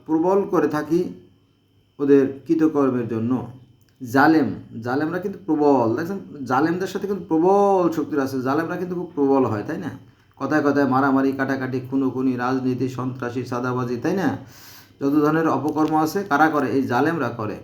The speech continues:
এরূপ জালিমদের এক দলকে অন্য দলের উপর প্রবল করে থাকি ওদের কৃতকর্মের জন্য। <clears throat> সূরা আনাম, আয়াত নম্বর একশো তিরিশ। হে জিন ও মানব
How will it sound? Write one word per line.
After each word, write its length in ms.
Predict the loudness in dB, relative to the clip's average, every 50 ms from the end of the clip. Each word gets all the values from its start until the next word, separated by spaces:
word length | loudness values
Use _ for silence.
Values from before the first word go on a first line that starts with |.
| -18 -20 _ _ _ _ _ _ _ _ _ _ _ _ 0
এরূপ 260 | 6 8 8 8 6
জালিমদের 640 | 4 0 2 2 4 4 2 2 2 0 0 0 0 0
এক 240 | -2 -2 -2 0 0
দলকে 600 | 0 0 0 2 2 2 4 4 2 0 -2 -6
অন্য 300 | -6 -4 -2 0 0 2
দলের 260 | 2 4 4 6 6
উপর 280 | 4 4 4 4 4 2
প্রবল 880 | 2 2 2 4 6 6 6 6 4 4 4 4 4 4 4 2 2
করে 240 | 0 2 2 0 2
থাকি 460 | 0 -2 -2 0 2 0 0 0 -4 -14 -16 _ _ _ _ _ _ _ -4
ওদের 260 | 0 4 4 4 4
কৃতকর্মের 500 | 2 0 0 2 0 0 -2 -2 -2 -4
জন্য। 340 | -4 -4 -4 -4 -6 -10 -12 -18 -20 -20 _ _ _ _ _ _ _ _ _ _ _ _ -12
<clears throat> 720 | -6 -2 0 2 4 4 2 2 -2 -6 -10 -14 -18 -20 -10
সূরা 200 | 0 2 4 4
আনাম, 500 | 4 4 4 4 4 6 4 4 4 4
আয়াত 280 | 4 2 2 2 -2 -4
নম্বর 280 | 0 2 2 2 2 0 -4
একশো 260 | -6 -6 -6 -6 -6
তিরিশ। 500 | -2 0 0 0 0 -2 -2 -6 -8 -16 -18 -20 _ _ _ _ _ _ _ 0 4
হে 220 | 6 8 8 6
জিন 320 | 4 2 -2 0 0 2
ও 140 | 2 2 2
মানব 340 | 2 2 2 2 4 2